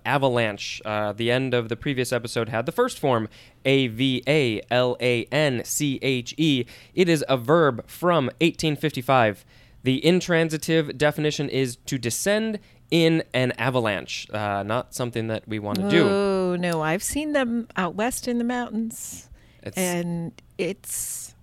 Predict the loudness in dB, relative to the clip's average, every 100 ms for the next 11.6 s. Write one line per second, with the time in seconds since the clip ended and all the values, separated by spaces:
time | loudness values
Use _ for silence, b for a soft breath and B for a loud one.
0 | -20 0 6 6 4 0 -2 -4 -8 -8
1 | -10 -10 -14 -10 -8 -6 -6 -2 -2 -2
2 | -6 -8 -12 -8 -2 0 0 -4 B B
3 | B B B B B B 2 4 4 6
4 | 6 6 4 2 6 4 4 0 0 -4
5 | -2 -2 -2 -2 0 0 -2 -4 -6 -10
6 | -10 0 4 6 4 4 4 4 2 0
7 | 2 0 -2 2 2 0 -2 2 2 4
8 | 0 -2 -2 2 2 2 0 2 -2 -2
9 | -2 0 0 2 0 -2 -8 b b 0
10 | 2 4 4 6 6 4 0 0 0 0
11 | -6 -2 2 2 0